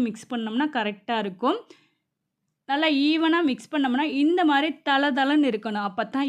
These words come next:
இறுக்கம் கொடுக்காது, நல்லா டேஸ்டாவும் இருக்கும் சாப்பிட. ஸ்கூலுக்கு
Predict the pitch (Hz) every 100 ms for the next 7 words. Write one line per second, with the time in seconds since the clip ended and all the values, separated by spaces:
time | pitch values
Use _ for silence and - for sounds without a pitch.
0 | 226 262 285 311 285 233 208 226 214 208
1 | 202 214 392 - - _ 233 277 262 262
2 | 262 302 320 285 262 220 214 202 214 208
3 | 214 196 311 - - _ _ _ 320 370
4 | 381 262 302